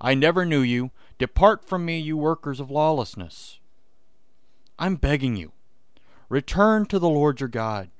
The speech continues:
for he is gracious and merciful, slow to anger and abounding in steadfast love. Return and repent of stealing his glory. He has promised to forgive you, but you must do it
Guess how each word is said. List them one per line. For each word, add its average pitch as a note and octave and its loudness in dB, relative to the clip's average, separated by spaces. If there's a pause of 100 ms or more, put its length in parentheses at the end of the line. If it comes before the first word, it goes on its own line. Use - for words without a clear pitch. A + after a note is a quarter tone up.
(220)
for E3+ 0
he A3 2
is A#3 6
gracious F#3+ 0
and E3+ -4
merciful, D3 -4 (420)
slow A3+ 6
to A3+ 6
anger G3+ 2
and F#3 4
abounding F3+ 2
in D#3 -6
steadfast E3+ -4
love. E3+ -2 (720)
Return A3 0
and F3 -2
repent F#3 -4
of D#3+ -4
stealing E3 0
his C3 -4
glory. A#2 -4 (580)
He E3+ 0
has F3 0
promised A#3 0
to G3 -8
forgive F#3 -2
you, A#2 -4 (180)
but - -6
you E3 0
must G3+ 0
do G3 2
it - -6